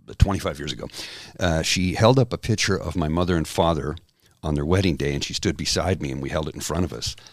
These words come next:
And people like, Jesus Christ. <laughs> It's like, I, I am, not only do I, uh, look exactly like my father,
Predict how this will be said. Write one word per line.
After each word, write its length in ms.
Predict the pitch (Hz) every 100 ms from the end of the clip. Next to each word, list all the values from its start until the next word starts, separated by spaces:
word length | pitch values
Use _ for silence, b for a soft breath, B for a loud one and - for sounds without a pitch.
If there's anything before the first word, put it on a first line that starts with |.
| B -
And 140 | 101
people 180 | 120 92
like, 180 | 82 - - - -
Jesus 400 | - 202 - - - _
Christ. 520 | - - - - - -
<laughs> 60 | - _ - - B B
It's 140 | 139 -
like, 180 | 117 - -
I, 300 | 107 139 143 -
I 160 | 95 110
am, 400 | 107 104 92 -
not 360 | - 110 127 147
only 240 | 139 123
do 180 | 107 98
I, 300 | 95 90 85 -
uh, 60 | -
look 240 | 92 90 -
exactly 500 | 80 76 87 - 85
like 320 | 80 87 -
my 160 | 73 69
father, 480 | - 62 57 -